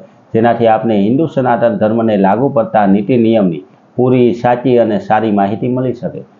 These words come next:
તો મિત્રો, અમારા એક વીડિયોમાં અમે શ્રાદ્ધ વિશેની માહિતી આપની પાસે રજૂ કરી હતી કે જે શ્રાદ્ધ ક્યાંથી ચાલુ થાય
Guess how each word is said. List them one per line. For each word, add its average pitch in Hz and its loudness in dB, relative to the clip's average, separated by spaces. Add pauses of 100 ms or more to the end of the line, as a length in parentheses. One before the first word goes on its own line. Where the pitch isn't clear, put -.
(160)
તો 107 2
મિત્રો, 120 2
અમારા 113 2
એક 113 -2
વીડિયોમાં 120 0 (180)
અમે 107 -4
શ્રાદ્ધ 127 -2
વિશેની 131 0
માહિતી 113 0
આપની 104 -2
પાસે 104 -4
રજૂ 98 0
કરી 135 0
હતી 82 -6 (340)
કે 104 2
જે 110 2 (340)
શ્રાદ્ધ 120 0 (240)
ક્યાંથી 117 0
ચાલુ 117 -2
થાય 120 -2